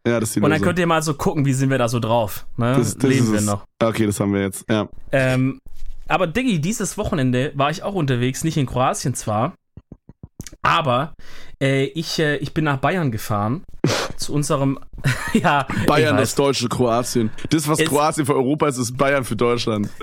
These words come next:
Speaker 2: Ist schon ein bisschen Gag. Ich hab auch, ich hab's auch gemimt, als ich da über die Grenze gefahren bin und so. Ähm, ist schon ganz wild. Vor allem die Autofahrer in Bayern sind ganz, ganz, äh, äh, komisch unterwegs.
Speaker 1: Oh, okay,
Speaker 2: Irgendwie ganz, ganz
Speaker 1: kurzer Rant. Welche
Speaker 2: Ja.
Speaker 1: Stadt hat die schlimmsten Autofahrer?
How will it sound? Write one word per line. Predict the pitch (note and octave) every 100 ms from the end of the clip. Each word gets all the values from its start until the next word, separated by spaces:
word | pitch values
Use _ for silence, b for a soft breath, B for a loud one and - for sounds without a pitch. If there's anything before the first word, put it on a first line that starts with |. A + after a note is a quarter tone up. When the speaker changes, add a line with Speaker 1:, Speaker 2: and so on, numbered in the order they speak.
| -
Speaker 2:
Ist | E3+ -
schon | F#3+ D#3+
ein |
bisschen | C#3 B2+ A2+ G2+
Gag. | A2 B2 D3
Ich | -
hab | D3+
auch, | C#3 C3+
ich | C3+
hab's | C#3+ B2+
auch | -
gemimt, | B2 C3 D3 C3
als | C3 C3
ich |
da | B2+
über | A#2 A2+
die |
Grenze | A2 B2+ C#3 A#2+
gefahren | A2 B2+ A#2+
bin | A#2+ A#2
und |
so. | A2 A#2 A#2+ - B B B B B
Ähm, | A#2+ A#2+ C3
ist | D3+
schon | E3 C3
ganz | A#2+ A#2+ A2+
wild. | B2 D3
Vor | - D#3
allem | C#3+
die | B2+
Autofahrer | D3 D#3+ C#3+ A#2+ A2
in | G#2+
Bayern | A#2 A2+
sind | G#2+ G2 -
ganz, | D3 D3 - - - - -
ganz, | C#3 F3 E3+ -
äh, | D3+ C#3+ C3 C3+ B2+ A#2+
äh, |
komisch | - E3+ D#3 D3+
unterwegs. | C3+ B2+ A#2 -
Speaker 1:
Oh, | B2+
okay, | D3
Speaker 2:
Irgendwie | B2+
ganz, | C3 C#3
ganz | C3+ C#3
Speaker 1:
kurzer | - D#3 D#3+
Rant. | C3+ C#3 E3 F#3+ - _ _ -
Welche | C#3 E3 E3+
Speaker 2:
Ja. | B2
Speaker 1:
Stadt | D#3
hat | D3+
die | B2+
schlimmsten | - D#3 -
Autofahrer? | C#3+ D#3+ E3+ E3 F3